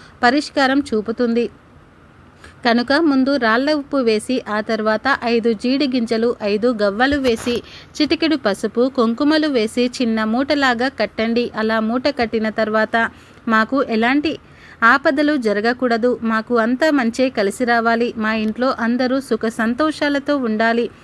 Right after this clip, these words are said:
మాకు అంతా మంచి కలిసి రావాలి, మంచి జరగాలి, మా ఇంట్లో ఉన్న చెడు శక్తులు తొలగిపోవాలి, మా ఇంట్లోని సమస్యలన్నీ కూడా తొలగిపోవాలి" అని మనసులో కోరికను చెప్పుకొని ఆ ఉప్పు మూటకు ధూపం వేయండి,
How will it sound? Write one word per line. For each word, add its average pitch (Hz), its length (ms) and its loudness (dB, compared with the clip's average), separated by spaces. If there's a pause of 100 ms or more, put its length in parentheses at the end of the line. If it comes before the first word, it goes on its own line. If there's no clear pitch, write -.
(260)
మాకు 233 300 2
అంతా 247 420 0
మంచి 277 360 0
కలిసి 208 360 -2
రావాలి, 233 460 2 (460)
మంచి 285 280 4
జరగాలి, 254 640 2
మా 220 160 0
ఇంట్లో 226 340 0
ఉన్న 226 300 0 (120)
చెడు 330 140 2
శక్తులు 302 440 0
తొలగిపోవాలి, 233 960 0
మా 214 180 -2
ఇంట్లోని 285 460 0
సమస్యలన్నీ 269 720 0
కూడా 247 300 0
తొలగిపోవాలి" 226 960 0
అని 208 280 -4 (360)
మనసులో 294 480 2
కోరికను 233 500 0
చెప్పుకొని 247 680 -2 (340)
ఆ 240 100 6
ఉప్పు 254 280 0
మూటకు 254 480 0
ధూపం 226 440 0
వేయండి, 240 520 0